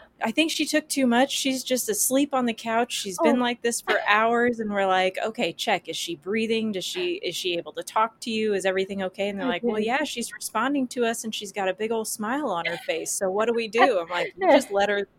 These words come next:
Speaker 1: let her be." <laughs> I mean, I think
Speaker 2: Right.
Speaker 1: she's doing great. <laughs>
Speaker 2: Right? Yeah. You're almost like an E M T kind of at that point, like, "nine one one, I need some help." And you kind of just ask 'em, you know, some <laughs> questions, but it, it's a very interesting thing. And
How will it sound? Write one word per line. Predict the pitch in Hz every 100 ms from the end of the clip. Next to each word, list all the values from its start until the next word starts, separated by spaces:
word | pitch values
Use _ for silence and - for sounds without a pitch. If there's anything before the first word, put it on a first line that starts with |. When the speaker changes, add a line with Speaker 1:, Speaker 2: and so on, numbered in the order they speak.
| _ 175
Speaker 1:
let | 190
her | 220
be." | 202 233 311 202
<laughs> | 202
I | 233
mean, | 262 262
I | 269
think | 285 302
Speaker 2:
Right. | 311
Speaker 1:
she's | 359 -
doing | 196 180 -
great. | 170 254 202 165 247 247
<laughs> | 240 _ _ _ - - -
Speaker 2:
Right? | 247 233 269 240
Yeah. | 262 233
You're | 185 254
almost | 254 262 269
like | 254 226
an | 226 185
E | 208 233
M | 202
T | - 240 208
kind | 190 185 175
of | 175
at | 185
that | 180 165
point, | - 185 175
like, | 180 180
"nine | 226 277 277
one | 277 254
one, | 262 254
I | 196
need | 220 233 226
some | 247
help." | 226 233 208 190
And | 196 - -
you | 226 220
kind | 226 208
of |
just | 196 233
ask | 170 214 -
'em, | 226 190
you | 185
know, | 185
some | - 226
<laughs> | 240 - - 262
questions, | 233 202
but | 196 - - -
it, | 208 -
it's | 214 262
a |
very | 226 254 240
interesting | 208 214 226 - 196 196
thing. | 202 196 175
And | 180